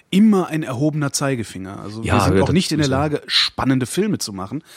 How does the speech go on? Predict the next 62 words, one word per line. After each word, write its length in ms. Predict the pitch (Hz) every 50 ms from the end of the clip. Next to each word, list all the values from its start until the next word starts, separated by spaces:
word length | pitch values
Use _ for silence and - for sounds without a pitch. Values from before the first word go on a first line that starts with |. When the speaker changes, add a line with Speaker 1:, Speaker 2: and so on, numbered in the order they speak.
| -
Speaker 2:
Das 100 | - 87
ist 60 | 98 95
Speaker 1:
sondern 160 | 95 95 90
Speaker 2:
schon 60 | 90
Speaker 1:
wo 40 | 101
es 80 | 92
immer 240 | - 190 214 - 101
eine 80 | 113 92
Speaker 2:
Tatort 200 | 90 92 - 151
zum 80 | - -
Speaker 1:
Moral 160 | 123 127 -
Speaker 2:
Beispiel, 240 | 82 - 117 92 90
ja, 80 | 87
ja. 180 | 92 92 92 90
Speaker 1:
Hast 180 | - - - -
du 40 |
das 160 | 113 110 - 110
am 100 | 107 113
Sonntag 300 | 104 104 110 110 104 -
gesehen? 300 | 123 98 98 101 110 117
Das 180 | 98 - -
war 80 | 101 101
Speaker 2:
Nee, 40 | 110
Speaker 1:
ja 60 | 110 117
wohl 40 |
Speaker 2:
ich 120 | 110 95 -
hab, 160 | 113 113 -
ich 80 | - -
hab, 180 | 107 101 - -
ich 60 | 113
hab 80 | 98
aufgehört, 340 | - 95 92 - - 98 87
den 80 | 87 90
Tatort 240 | - 82 - 87 -
zu 80 | -
gucken. 300 | - - 104 - - 92
Ich 80 | 90 -
hab 80 | 87
das 160 | - - - -
zwischenzeitlich 500 | - 104 - - 107 - 202 175 101 101
mal 100 | 98 90
so 120 | - 95
ein 80 | 87 85
Projekt 340 | 90 87 80 - - -
gehabt. 400 | - 101 87 - - - - - -
Ich 80 | - -
hab 100 | - -
noch 280 | 120 110 104 98 104
nie 120 | 107 123 131
in 60 | 131
meinem 120 | 127 113
Leben 200 | 98 - 120 127
einen 100 | 117 101
Tatort 360 | - - 98 - 120 131 - -
gesehen, 380 | - - - - 135 123 117
bis 180 | - - - -
letztes 380 | - - - - - - -
Jahr 140 | - 95 98
im 140 | 101 92 87
Sommer, 280 | - - 90 101 120 123
glaub 220 | - - 151 156
ich. 180 | 156 147 -